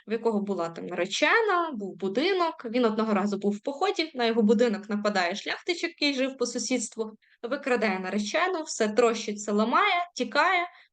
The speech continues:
І коли Богдан Хмельницький звертається до короля по чесний суд, по справедливість, ніби як в поліцію, то йому кажуть: "Вибач, це шляхтич, шляхтич в кращому становищі".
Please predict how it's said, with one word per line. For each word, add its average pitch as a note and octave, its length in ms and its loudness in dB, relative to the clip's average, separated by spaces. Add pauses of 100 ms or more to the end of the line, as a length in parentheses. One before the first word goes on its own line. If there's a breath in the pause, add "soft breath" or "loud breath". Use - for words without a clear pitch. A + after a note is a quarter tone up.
(220)
І B3 80 -14
коли C#4 240 -4
Богдан B3 260 -2
Хмельницький B3+ 540 0
звертається B3 580 2
до A3 140 -6
короля A#3 320 2
по A3+ 140 -2
чесний A3+ 480 0
суд, D#4 360 -4
по A3+ 80 -2
справедливість, A#3 800 0
ніби G#3 180 4
як G#3 120 -2
в - 100 -18
поліцію, G#3+ 540 -4 (760 soft breath)
то C4 140 -8
йому D4+ 220 -8
кажуть: D4+ 360 -2
"Вибач, A#3+ 640 -2
це B3 140 -16
шляхтич, D#4 560 -6
шляхтич - 520 -4
в - 40 -20
кращому A#3+ 480 -4
становищі". - 760 -8